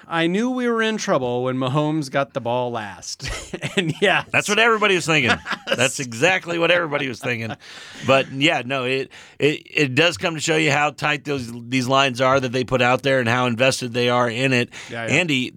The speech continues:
Speaker 2: San Francisco was up three points in both the end of the fourth quarter in
Speaker 1: Yeah.
Speaker 2: the, in, in overtime as well. So, like,
Speaker 1: Yeah.
Speaker 2: you can tell that that line is
Speaker 1: Yeah.
Speaker 2: probably correct.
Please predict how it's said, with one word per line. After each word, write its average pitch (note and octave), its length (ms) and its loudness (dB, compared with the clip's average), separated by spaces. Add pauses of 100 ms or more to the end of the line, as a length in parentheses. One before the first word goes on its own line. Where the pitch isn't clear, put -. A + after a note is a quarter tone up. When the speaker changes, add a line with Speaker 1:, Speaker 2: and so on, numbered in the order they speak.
Speaker 2:
San D#3 220 2
Francisco D3 560 2
was C3 240 2
up C#3 220 2
three D#3+ 260 2
points D3+ 400 2
in C3+ 180 -2
both C#3+ 300 4
the C3+ 220 0
end C#3 140 0
of C3+ 100 -2
the B2+ 80 -2
fourth D3 300 2
quarter E3 360 4 (220)
in C#3+ 160 0
Speaker 1:
Yeah. D3 60 2
Speaker 2:
the, C#3+ 280 0
in, C#3+ 500 0 (200)
in C#3 280 2 (160)
overtime D3 520 2
as B2 120 -8
well. C#3+ 360 2 (100)
So, C#3 300 2
like, C3 260 0
Speaker 1:
Yeah. B2 60 -6
Speaker 2:
you D3 100 -2
can C#3 180 0
tell G3 280 4
that D3 140 -6
that D3+ 200 0
line D3+ 320 0
is D3 380 2
Speaker 1:
Yeah. B2 80 -8
Speaker 2:
probably D3 480 2
correct. C3 480 0